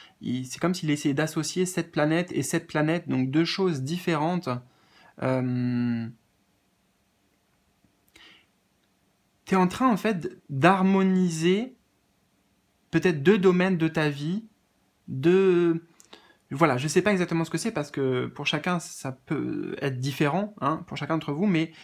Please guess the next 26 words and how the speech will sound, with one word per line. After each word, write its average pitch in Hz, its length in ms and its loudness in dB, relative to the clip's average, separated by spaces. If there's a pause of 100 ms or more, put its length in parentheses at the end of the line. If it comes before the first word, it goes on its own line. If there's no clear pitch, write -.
c'est, - 300 -12
pour 165 140 2
moi, 226 160 2
c'est, 143 280 -2 (1300)
c'est, - 240 -8
c'est 160 220 0
ça 202 180 4
aussi 165 160 -2
le 160 60 -4
processus 156 440 -8
alchimique 160 320 -4
dans 143 100 0
le 135 60 -4
tarot, 139 280 -2
c'est, 190 340 -2 (380)
on 147 100 2
a 147 100 4
deux 185 200 2
choses 202 600 -2
qui, 180 200 -2
a 160 120 2
priori, 180 360 0
ne 180 80 2
vont 131 220 0
pas 165 100 4
ensemble, 147 680 0